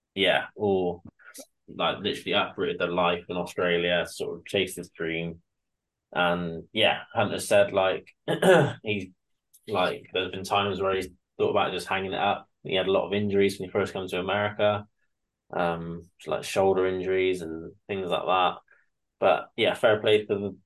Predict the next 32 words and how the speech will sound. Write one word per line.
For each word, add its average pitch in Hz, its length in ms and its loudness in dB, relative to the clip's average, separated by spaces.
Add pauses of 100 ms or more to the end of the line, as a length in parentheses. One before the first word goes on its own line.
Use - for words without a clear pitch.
(160)
fair 110 180 4
play 117 180 2
to 110 160 0
him. 95 100 2
He's 98 100 0
persevered, 107 760 2 (460)
sort 90 360 -4
of - 60 -20 (100)
come 110 200 -4
back 104 180 4
stronger 104 360 0
and 95 100 -2
stronger 104 360 2
each - 160 -4
time. 107 340 2
And 107 320 -2 (240)
yeah, 104 280 0 (100)
now 101 280 2
the, 95 200 -6 (680)
arguably 101 500 2
the, 95 160 -4 (200)
the 101 80 -4
best - 320 0
two 196 140 2
fifty - 260 -4
rider 101 280 6
in 98 60 -2
the 98 80 -4
world 104 360 4 (640)
at - 100 -10
the 95 80 -8
moment. 98 440 -2